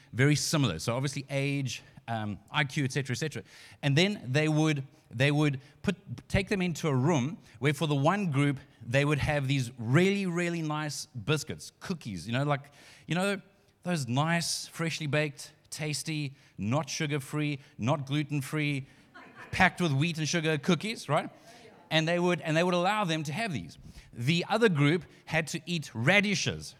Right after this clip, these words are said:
Okay? That, that was all that they were allowed to eat, and they had to eat it.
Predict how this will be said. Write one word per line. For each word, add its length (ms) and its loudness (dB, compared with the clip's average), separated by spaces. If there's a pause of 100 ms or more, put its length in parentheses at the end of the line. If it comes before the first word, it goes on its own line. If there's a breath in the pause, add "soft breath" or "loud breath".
(1120)
Okay? 380 4 (220 loud breath)
That, 260 2
that 120 8
was 120 4
all 120 2
that 160 0
they 120 4
were 160 6
allowed 200 2
to 60 0
eat, 200 -6
and 120 0
they 40 2
had 180 2
to 120 -8
eat 140 0
it. 120 -2